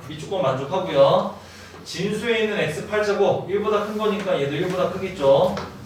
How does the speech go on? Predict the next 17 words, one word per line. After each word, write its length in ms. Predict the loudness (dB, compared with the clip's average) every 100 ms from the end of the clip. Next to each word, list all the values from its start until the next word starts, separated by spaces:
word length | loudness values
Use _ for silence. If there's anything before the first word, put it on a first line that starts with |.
| -16 -16 -16 -16 -14
됐죠? 300 | -4 -2 0
아무튼 300 | 2 2 0
뭐 120 | -2
진수 360 | -2 -2 -2 -2
미조건 360 | -4 -4 -4 -2
다 140 | -2
만족하네. 480 | -2 -4 -6 -8 -8 -12 -16 -16 -14 -12 -8
자, 80 |
근데 560 | -2 4 6 6 2 -4 -10 -10 -10
이게 200 | -2 0
미시 340 | 0 -4 -2 2
다르면 600 | 4 4 2 2 2 0
우린 180 | -4
계산할 340 | -4 -2 0 0
수 100 | 0
있어, 180 | -4 -4
없어? 260 | -4 -8